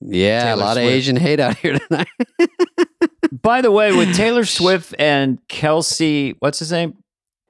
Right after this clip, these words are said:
Speaker 2: Uh,
Speaker 1: Travis
Speaker 2: Travis.
Speaker 1: Kelce.
Speaker 2: D-, is there, like, a, like, a Bennifer? Do we, is anyone put together a, 'cause we know
Speaker 1: Oh.
Speaker 2: Swifties, but do we have one for them?
Speaker 1: Oh, you got any?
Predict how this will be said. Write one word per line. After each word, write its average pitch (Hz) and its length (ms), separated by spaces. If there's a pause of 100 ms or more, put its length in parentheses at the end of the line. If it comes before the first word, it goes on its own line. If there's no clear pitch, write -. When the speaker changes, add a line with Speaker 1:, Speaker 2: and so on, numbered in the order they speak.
(160)
Speaker 2:
Uh, 117 200 (520)
Speaker 1:
Travis 98 320
Speaker 2:
Travis. 151 480
Speaker 1:
Kelce. 110 80 (960)
Speaker 2:
D-, 160 160
is 151 160
there, 214 260
like, 165 300
a, 117 280
like, 123 180
a 123 60
Bennifer? 151 680
Do 135 120
we, 117 100
is 117 140
anyone 156 340
put 151 160
together 147 420
a, 113 160 (480)
'cause 185 280
we 302 60
know 226 180
Speaker 1:
Oh. 98 180
Speaker 2:
Swifties, 135 420
but 135 180
do 139 80
we 151 120
have 165 220
one 160 240
for - 180
them? 143 440 (1160)
Speaker 1:
Oh, 110 440
you 113 120
got 117 200
any? 147 300